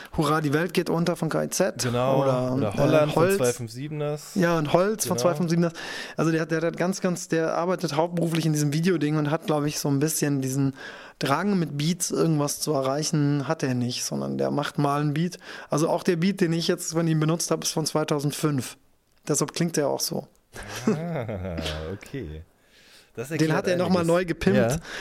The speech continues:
Speaker 1: Den hat er noch mal neu gepimpt. Der klang furchtbar. Das, aber das Sample ist quasi von zweitausendfünf. Also die Idee, das Sample auf dieser Geschwindigkeit so zu flippen, äh, ist von zweitausendfünf und, ähm,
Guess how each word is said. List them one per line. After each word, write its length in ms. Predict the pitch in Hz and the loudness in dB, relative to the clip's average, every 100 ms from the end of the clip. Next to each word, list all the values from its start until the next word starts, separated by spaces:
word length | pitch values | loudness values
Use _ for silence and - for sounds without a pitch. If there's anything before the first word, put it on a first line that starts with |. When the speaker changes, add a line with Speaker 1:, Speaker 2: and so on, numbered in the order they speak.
| - | -4
Speaker 1:
Den 120 | 151 | 0
hat 100 | 160 | 2
er 60 | 185 | 2
noch 100 | 170 | 2
mal 120 | 170 | 4
neu 200 | 160 160 | 4 4
gepimpt. 320 | 147 160 160 | 2 0 2
Der 80 | 147 | 0
klang 220 | 139 156 156 | 0 0 0
furchtbar. 560 | - 170 170 143 123 - - - | 2 2 2 0 0 -4 -14 -14
Das, 240 | - 151 - | -4 -2 0
aber 140 | 151 | 0
das 160 | 147 - | 0 0
Sample 260 | 170 185 | -2 0
ist 140 | 160 - | 0 0
quasi 320 | 139 135 131 | -2 0 -2
von 160 | 127 139 | -4 -6
zweitausendfünf. 800 | - 131 135 127 - 131 131 - | -2 0 0 -4 -6 -6 -6 -4
Also 180 | 147 147 | 0 2
die 160 | 147 | 2
Idee, 220 | 147 151 | 4 2
das 160 | 165 160 | 0 0
Sample 480 | 160 165 165 151 - | -2 0 0 0 0
auf 140 | 143 | -2
dieser 220 | 156 143 139 | -2 0 -2
Geschwindigkeit 560 | - 160 151 - 139 | -2 -2 -2 -2 -2
so 100 | 143 | -2
zu 140 | 143 - | -2 -4
flippen, 440 | 151 156 135 127 - - - - - | -2 -2 -2 -4 -8 -18 -20 -16 -4
äh, 420 | 139 127 123 156 | -2 0 -2 -2
ist 160 | 139 - | -4 -2
von 140 | 135 | -4
zweitausendfünf 720 | - 143 139 131 127 190 196 | -2 -2 -2 -2 -2 0 0
und, 340 | 185 147 143 143 | -2 -2 -2 -2
ähm, 400 | 139 131 131 | -2 0 -2